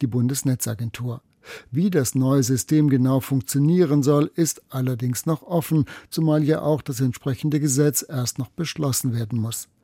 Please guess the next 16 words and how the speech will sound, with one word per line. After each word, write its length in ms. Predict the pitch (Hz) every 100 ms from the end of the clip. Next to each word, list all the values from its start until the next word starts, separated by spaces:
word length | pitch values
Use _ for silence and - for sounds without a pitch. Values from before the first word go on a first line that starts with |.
| - -
Behördenchef 560 | - 120 131 147 143 120
Müller 400 | 160 180 175 160 - -
hatte 320 | 143 120 156
aber 260 | 135 127 123
betont, 680 | 127 - 170 175 175 -
er 200 | 160 160
kenne 320 | 160 147 156 160
keinen 600 | - 143 156 160 151 135
Energieminister, 1040 | 143 139 117 160 165 139 143 - 156 139 - - -
der 120 | 139
dieses 480 | 113 185 165 160 -
historisch 600 | 127 - 175 165 151 -
gewachsene 560 | 143 127 139 - 139
System 560 | 117 147 - - 131 120
noch 220 | 139 -
gutheiße. 720 | 165 160 107 117 117 - -